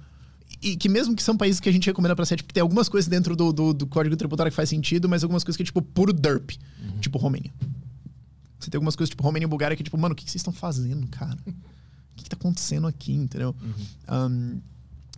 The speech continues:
Speaker 1: a Geórgia, quando saiu da União Soviética também, ela saiu super autoritária, super burocrática,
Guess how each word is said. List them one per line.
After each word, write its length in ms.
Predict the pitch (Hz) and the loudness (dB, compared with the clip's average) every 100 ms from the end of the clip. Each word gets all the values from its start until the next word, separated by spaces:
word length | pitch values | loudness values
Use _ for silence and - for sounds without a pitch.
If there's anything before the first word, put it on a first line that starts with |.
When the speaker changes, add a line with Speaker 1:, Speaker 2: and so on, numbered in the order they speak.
| - | -6
Speaker 1:
a 120 | 131 | -2
Geórgia, 480 | 143 135 165 143 139 | 0 0 0 0 -2
quando 200 | 139 135 | -2 -2
saiu 260 | - 131 | -2 -2
da 100 | 131 | -2
União 120 | 131 131 | -2 -2
Soviética 460 | 135 139 135 - | -4 -4 -4 -4
também, 220 | 135 127 131 | -6 -4 -2
ela 160 | 139 | -2
saiu 280 | 135 131 135 | -2 -2 -2
super 400 | 135 - 139 156 | -4 -6 -2 -2
autoritária, 600 | 135 131 131 - 127 127 123 | -2 -4 -6 -4 -2 -2 -4
super 440 | - - 139 131 | -8 -4 -4 -4
burocrática, 1080 | 131 135 127 135 131 123 131 135 - - | -6 -10 -6 -4 -2 -2 -4 -4 -6 -8